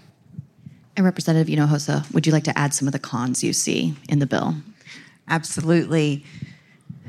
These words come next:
Speaker 2: Generally, my problem with this bill is, is it shifts power from teachers, from local school districts to our T E A commissioner, Texas Education Agency commissioner.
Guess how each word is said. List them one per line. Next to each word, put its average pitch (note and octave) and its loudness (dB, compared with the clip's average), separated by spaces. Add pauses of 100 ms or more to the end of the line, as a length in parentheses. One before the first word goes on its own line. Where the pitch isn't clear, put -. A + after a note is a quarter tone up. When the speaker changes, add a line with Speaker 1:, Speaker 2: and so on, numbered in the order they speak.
(420)
Speaker 2:
Generally, A3 6
my D#3+ 6
problem D#3+ 4
with D3 2
this C#3 -2
bill C#3 4
is, C#3 2
is C#3+ -2
it - -6
shifts - 0
power C#3 0 (160)
from D#3+ 2 (280)
teachers, - -4 (160)
from D#3+ 2
local D3 2
school - 0
districts - -4
to D3+ 2 (460)
our C#3+ 4 (840)
T - -6 (180)
E - -8
A C#3+ -2
commissioner, B2 -2
Texas D3 -6
Education C#3 0
Agency B2 -4
commissioner. C3+ 0